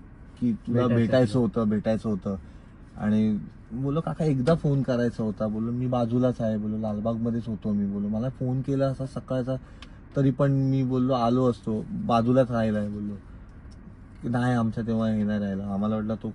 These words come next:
Speaker 1: खूप," बोललो, "ठीक आहे," बोललो, "आता काय झालं ते झालं." आणि आमची मैत्री म्हणजे एवढी आहे ना की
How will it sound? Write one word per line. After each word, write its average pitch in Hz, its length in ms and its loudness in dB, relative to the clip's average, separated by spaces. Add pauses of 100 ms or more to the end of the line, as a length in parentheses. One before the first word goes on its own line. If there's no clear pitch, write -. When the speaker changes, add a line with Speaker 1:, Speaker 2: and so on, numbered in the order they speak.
Speaker 1:
खूप," 107 80 -2 (840)
बोललो, 135 160 -12
"ठीक 127 320 -6
आहे," 127 80 2
बोललो, 104 180 0
"आता 101 160 -6
काय 123 160 0
झालं 107 380 0
ते 113 80 -2
झालं." 90 260 -2 (640)
आणि 143 200 2 (240)
आमची 131 520 2
मैत्री 156 520 6
म्हणजे 175 260 8
एवढी 165 300 4
आहे 165 80 4
ना 131 160 2
की 131 340 -4